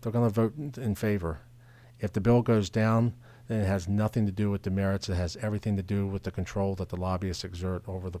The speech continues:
political process in Annapolis. And that would be a shame, because we're talking about people's livelihoods, we're talking about Maryland's business reputation, and we're really talking about the future of the Maryland economy. Look what happened just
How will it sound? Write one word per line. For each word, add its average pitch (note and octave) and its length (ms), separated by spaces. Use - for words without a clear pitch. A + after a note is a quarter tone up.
political F#2 380
process F2+ 500
in F2 80
Annapolis. E2 540
And G#2 100
that G#2 140
would G2 120
be G2 120
a F2 60
shame, F#2 320
because F2 420
we're G2+ 60
talking A2+ 340
about G2 160
people's G2+ 320
livelihoods, G2+ 760
we're G2+ 80
talking G2+ 420
about F#2 260
Maryland's F#2+ 360
business G2 360
reputation, G2+ 680
and G2+ 100
we're G2 60
really G#2 220
talking G2+ 340
about F#2+ 180
the F#2 80
future G2 360
of F#2 80
the F#2 60
Maryland F#2 280
economy. F#2+ 460
Look B2 160
what D3 80
happened B2+ 580
just B2+ 220